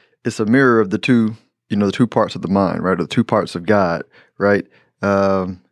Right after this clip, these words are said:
and really, if you wanna go to atoms, right? The positive and negative neutrons. I'm telling y'all, this goes really, I'm, I'm sorry, p-, uh, protons and electrons, right? Positive and negative,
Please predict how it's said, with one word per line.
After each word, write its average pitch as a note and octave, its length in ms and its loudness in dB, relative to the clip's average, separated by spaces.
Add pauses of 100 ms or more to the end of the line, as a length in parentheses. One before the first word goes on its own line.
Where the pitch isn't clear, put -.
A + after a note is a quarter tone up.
and A#2 120 4
really, A#2 260 4
if G2+ 60 -8
you G#2+ 120 -8
wanna G#2 200 0
go G2+ 120 0
to - 100 -8
atoms, F#2 460 0
right? G2 220 0
The G2+ 80 -8
positive G#2+ 540 0
and G2 120 2
negative G2 540 2 (460)
neutrons. G#2 480 0
I'm F#2+ 100 -4
telling C#3+ 240 4
y'all, G#2 140 4
this A#2+ 100 0
goes G#2 240 2
really, G2 300 -2
I'm, G2 240 0
I'm G2+ 180 4
sorry, F2+ 320 0 (460)
p-, - 80 -6
uh, F#2+ 320 -2 (280)
protons A2 560 2
and F2+ 200 0
electrons, F#2+ 560 -2
right? F2+ 140 0
Positive F#2+ 380 0
and F#2 120 0
negative, F2+ 420 0